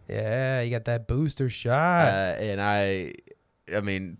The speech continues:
Speaker 2: full transparency, like, I'm not, I didn't have any, like, I, I feel like I, di-, I didn't have any symptoms from the first shot or the second shot. None.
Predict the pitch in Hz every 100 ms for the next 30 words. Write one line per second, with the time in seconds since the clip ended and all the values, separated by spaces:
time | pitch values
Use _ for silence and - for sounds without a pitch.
0 | _ - - - - 107 98 92 110 120
1 | 107 95 90 - 85 92 101 101 - 123
2 | 135 123 107 110 113 107 95 - _ _
3 | _ _ _ _ _ _ _ _ 117 113
4 | 127 - 135 113 156 151 117 - _ _
5 | - 139 - 143 160 120 - 110 92 92
6 | 82 69 - - _ 104 92 98 95 98
7 | 78 87 90 80 98 69 - 110 87 67